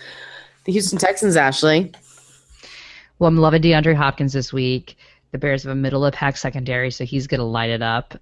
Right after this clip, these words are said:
Speaker 2: And he lights it up anyway. Again, he's one of these guys that we've talked about that is quarterback proof. So you always play DeAndre Hopkins. And he doesn't even need to be quarterback proof because Brock Osweiler's looked pretty decent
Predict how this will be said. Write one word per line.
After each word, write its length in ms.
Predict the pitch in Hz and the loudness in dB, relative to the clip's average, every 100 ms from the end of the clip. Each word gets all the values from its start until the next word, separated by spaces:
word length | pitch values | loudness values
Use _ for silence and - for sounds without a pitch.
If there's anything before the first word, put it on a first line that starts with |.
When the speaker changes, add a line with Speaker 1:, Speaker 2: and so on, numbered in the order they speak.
| _ | _
Speaker 2:
And 180 | - 160 | -4 0
he 80 | 180 | 2
lights 220 | 190 190 | 2 2
it 60 | 202 | 0
up 120 | 180 | 4
anyway. 340 | 190 147 - | 4 4 2
Again, 260 | 139 151 147 | -2 0 0
he's 220 | 165 170 | 0 0
one 120 | 180 | 0
of 60 | 175 | 2
these 160 | 160 | 0
guys 360 | 147 139 135 139 | -2 0 0 0
that 60 | 139 | 0
we've 160 | 135 | -2
talked 260 | - 127 143 | -2 -6 -2
about 180 | 143 135 | -2 -2
that 80 | |
is 100 | 123 | -4
quarterback 500 | - - 131 120 120 | -8 -4 -2 -2 -6
proof. 320 | - 85 - - _ | -12 -12 -12 -14 _
So 440 | - 151 127 123 - _ _ | -4 0 2 0 -4 _ _
you 160 | - 147 - | -4 -4 -2
always 380 | 151 139 135 - | -2 0 -2 -4
play 360 | 143 131 120 | -2 0 0
DeAndre 500 | 123 131 117 113 123 | -2 -4 -4 -6 -10
Hopkins. 520 | 120 123 - - 90 | -6 -6 -6 -10 -12
And 140 | - 190 | -2 2
he 60 | |
doesn't 200 | 214 262 294 | 4 4 4
even 140 | 269 | 4
need 140 | 220 | 2
to 80 | 285 | 2
be 80 | 330 | -2
quarterback 480 | - 175 156 135 131 | 0 2 2 2 0
proof 160 | 139 135 | -4 -4
because 240 | 160 175 | -2 -2
Brock 300 | - 165 - | 0 0 0
Osweiler's 640 | - 220 226 156 143 151 - | -4 -4 -2 0 0 -2 -6
looked 180 | 185 | -8
pretty 220 | - 277 277 | -8 -10 -10
decent 520 | - 185 311 240 - | -6 -4 -2 -2 -2